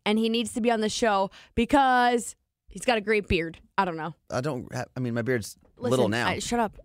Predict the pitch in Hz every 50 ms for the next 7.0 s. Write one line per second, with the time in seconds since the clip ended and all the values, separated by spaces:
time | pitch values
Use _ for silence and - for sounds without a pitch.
0 | _ - 190 185 196 190 - 220 208 180 202 202 175 - - 202 208 202 190 202
1 | 202 175 180 - - - - _ _ - 147 160 - 156 113 95 - - 214 233
2 | 247 240 - - 262 233 208 185 - - - - - 165 170 170 170 185 214 226
3 | 220 220 196 175 170 165 151 135 131 - 139 127 120 139 - 131 131 131 131 113
4 | - 170 165 170 165 147 131 151 143 139 131 131 135 117 127 120 120 117 120 131
5 | 120 - 139 147 127 101 - - 113 - - 127 104 120 147 151 147 - - 117
6 | 120 101 110 117 113 110 - - 139 175 254 247 - 175 147 - 131 104 120 -